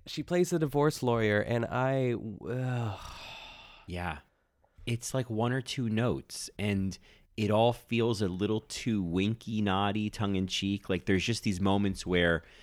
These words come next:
Speaker 2: like, when she's, like, self-promoting her book and things like that, where it doesn't feel lived in. It feels
Speaker 1: Yeah.
Speaker 2: just kind of, like, performative. I mean, I felt the same way. Like, I wanted to love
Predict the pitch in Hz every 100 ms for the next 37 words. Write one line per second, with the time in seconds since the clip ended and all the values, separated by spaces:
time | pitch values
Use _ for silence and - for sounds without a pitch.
0 | - - 104 104 98 101 98 95 - -
1 | 101 - 101 95 90 87 87 95 92 -
2 | - 82 90 90 90 - 98 90 - 95
3 | 92 - - - - - - - - 117
4 | 131 - 123 104 92 107 113 80 71 64
5 | 62 - 87 - - 101 101 95 92 87
6 | 101 90 95 92 - 98 - 101 87 87
7 | 82 - 90 - 101 120 117 80 78 78
8 | 73 - - - _ _ _ _ 120 113
9 | 113 - 127 - 117 117 104 101 98 98
10 | 92 92 87 90 95 107 104 101 87 85
11 | 87 87 82